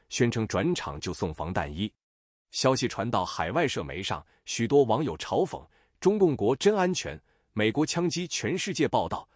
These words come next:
苏州枪击有谁报道？”中共治下民不聊生，屡传恐怖凶案。江西赣州信丰县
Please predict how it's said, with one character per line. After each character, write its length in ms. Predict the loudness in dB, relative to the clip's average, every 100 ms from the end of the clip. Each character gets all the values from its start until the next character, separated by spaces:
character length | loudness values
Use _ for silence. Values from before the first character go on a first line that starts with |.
| _
苏 220 | -6 -2 0
州 140 | 0
枪 300 | 0 -2 -2
击 180 | -2 -4
有 160 | -6
谁 240 | -10 -6 0
报 220 | 2 2
道？” 260 | 0 -6 _ _ _ _ _ _ _
中 240 | 4 6
共 180 | 6 4
治 200 | 4 2
下 240 | 2 0 0
民 260 | -2 0
不 100 | 0
聊 200 | 0 -2
生， 260 | 0 0 -2 _ _
屡 180 | -4 -2
传 320 | 0 -2 -2
恐 320 | -6 -10 -10
怖 160 | -10 -6
凶 240 | -4 0
案。 100 | -2 -4 _ _ _ _ _
江 240 | 2 4 4
西 160 | 4
赣 220 | 4 4 4
州 160 | 2
信 200 | 2 0
丰 160 | 0 0
县 220 | 0